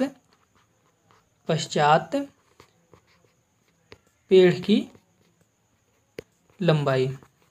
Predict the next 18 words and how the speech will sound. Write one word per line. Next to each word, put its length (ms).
तो 100
दो 140
वर्ष 160
पश्चात 360
पेड़ 140
की 120
लंबाई 200
कितनी 260
हो 100
जाएगी, 300
अभी 160
हमने 200
निकाला 300
था 120
कितना 260
था, 140
बहत्तर 640
प्लस 260